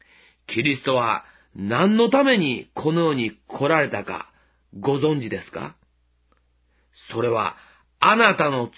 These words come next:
罪を背負い、罰を徹底して受けるために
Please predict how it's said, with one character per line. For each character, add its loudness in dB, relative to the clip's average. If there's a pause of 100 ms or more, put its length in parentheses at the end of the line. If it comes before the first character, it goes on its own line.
罪 2
を -4 (140)
背 2
負 0
い、 -14 (680)
罰 2
を 0 (180)
徹 2 (160)
底 4
し -8
て 4
受 4
け 4
る 2
た -2
め -6
に -8